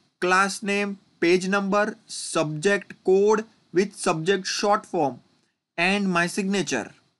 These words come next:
And I'm just sharing my second page as well. So here it is. Again, I have scanned my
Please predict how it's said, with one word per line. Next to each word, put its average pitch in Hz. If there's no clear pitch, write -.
And 170
I'm 175
just 175
sharing 196
my 190
second 190
page 190
as 175
well. 202
So -
here 180
it 98
is. -
Again, 190
I 196
have 196
scanned 190
my 202